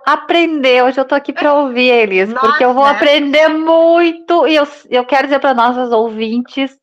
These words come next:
Speaker 1: nossos ouvintes, que eles vão aprender muito hoje.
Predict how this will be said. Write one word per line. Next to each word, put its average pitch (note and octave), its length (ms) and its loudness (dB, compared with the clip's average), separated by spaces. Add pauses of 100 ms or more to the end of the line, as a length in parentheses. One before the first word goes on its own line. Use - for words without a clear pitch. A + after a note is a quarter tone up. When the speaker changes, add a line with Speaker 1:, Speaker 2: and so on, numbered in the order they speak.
Speaker 1:
nossos G#3+ 360 -4
ouvintes, G#3 520 -4
que - 80 -6
eles A3 180 -4
vão G#3+ 100 0
aprender G#3 420 -2
muito A3 600 -2
hoje. G3 420 0